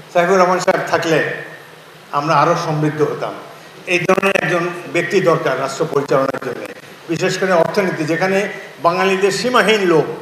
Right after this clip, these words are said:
কেমনে খালি দুই পয়সা বানাবে, এটাই খালি চিন্তা। ওই যে উনি বলে গেছেন, "চুর, চুর, চুরের দলই দেশটাকে ধ্বংস করে দিয়ে গেল।"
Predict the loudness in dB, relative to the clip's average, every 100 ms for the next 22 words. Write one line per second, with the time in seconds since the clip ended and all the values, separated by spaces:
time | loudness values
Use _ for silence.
0 | -14 -18 -20 -2 0 2 2 2 0 -2
1 | -2 2 2 4 4 4 2 4 4 4
2 | 4 2 -2 -4 -4 -6 -8 -14 -16 -18
3 | -20 -20 -12 0 2 2 2 2 2 4
4 | 4 4 2 0 2 0 0 0 -4 -4
5 | -4 -2 4 4 6 6 4 2 -4 -12
6 | -4 -2 0 0 0 0 -2 -2 -2 -2
7 | -4 -6